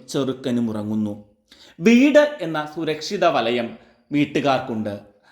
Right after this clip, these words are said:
നാടോടികൾക്ക് അങ്ങനെയൊരു സുരക്ഷിത വലയമില്ല. സൂര്യനും ചന്ദ്രനുമെല്ലാം നാടോടികൾ എപ്പോഴും കാണുന്നു. എന്നാൽ വീട്ടുകാർ ചന്ദ്രനെയോ സൂര്യനെയോ ഒന്നും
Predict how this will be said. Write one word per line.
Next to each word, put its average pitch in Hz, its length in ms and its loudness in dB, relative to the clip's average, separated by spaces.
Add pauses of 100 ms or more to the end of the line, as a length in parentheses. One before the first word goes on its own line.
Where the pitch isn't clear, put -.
നാടോടികൾക്ക് 143 760 0 (400)
അങ്ങനെയൊരു 139 460 0 (220)
സുരക്ഷിത 147 440 0 (200)
വലയമില്ല. 120 580 0 (1040)
സൂര്യനും 240 480 6 (340)
ചന്ദ്രനുമെല്ലാം 175 760 0 (380)
നാടോടികൾ 151 580 2 (240)
എപ്പോഴും 139 580 0
കാണുന്നു. 107 400 -6 (440)
എന്നാൽ 131 260 0 (300)
വീട്ടുകാർ 139 460 2 (320)
ചന്ദ്രനെയോ 139 580 0 (180)
സൂര്യനെയോ 147 640 2
ഒന്നും 123 180 -4